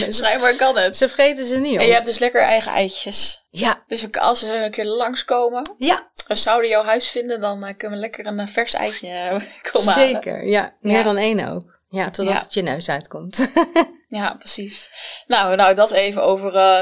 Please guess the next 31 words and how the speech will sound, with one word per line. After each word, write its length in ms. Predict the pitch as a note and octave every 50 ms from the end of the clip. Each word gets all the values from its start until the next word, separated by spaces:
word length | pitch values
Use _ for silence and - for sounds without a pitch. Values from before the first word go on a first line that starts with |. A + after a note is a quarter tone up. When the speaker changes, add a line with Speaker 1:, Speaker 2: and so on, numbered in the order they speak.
| -
Speaker 2:
de 420 | - G3+ G#3 G3 G3 F#3+ F#3 F#3+ F#3+
thuissituatie 920 | - A#3+ D4 F4 D#4+ - - - - - - - - - - - - F4 D#4+
Speaker 1:
Ja. 160 | D4 - -
Speaker 2:
en 120 | - A#3+
de 80 | A#3 -
katten 300 | - B3 B3 B3 A#3+ G#3+
en 60 | F#3+
de 100 | G#3 F#3+
kippen. 420 | - - - B3 - - - -
Superleuk. 640 | - - A#3+ F#3+ - G#3 G3 G3+ A3 C4 E4 F4+ - F#3+
Speaker 1:
Ja. 300 | G3 G3 G3 G3+ G3 -
Speaker 2:
Hey, 160 | - A3 A3+
jij 120 | A3+ A3+ C4
zit 200 | - C4 C4+ -
hier 120 | C4 B3
vandaag 220 | - A3+ A3 A3 A3
natuurlijk 240 | G#3+ G#3 G3+ G3+ G3+
niet 100 | G3+ G3+ G3+
voor 80 | - F#3+
niets. 480 | F#3+ G#3+ C4 F#4 - - - - - -
Speaker 1:
Nee. 320 | - C#4 - - - - _ _ _ _ - - - _ _ _ _ _
Speaker 2:
Ja, 340 | - G#3+ A#3 B3+ - D4 C4
vertel. 580 | - - G#3+ - D4 E4 F4 D#4+ A#3+ G3+ - -
Wat 160 | - C4+ -
kom 160 | - D#4+ C#4
je 140 | A3+ A3 G#3+
doen, 180 | G3+ F#4+ B4 A#4+ A4+
joh? 200 | A4+ F#4+ D4+ - - -
Speaker 1:
Ja, 540 | A3 G#3+ D4 E4+ F4 D#4 B3+ F#3 E3+ E3 D#3+
nou 340 | F3 A#3 D4 D#4 D4+ A#3+ F#3
ja. 300 | F#3 - B3+ B3+ G#3+ F#3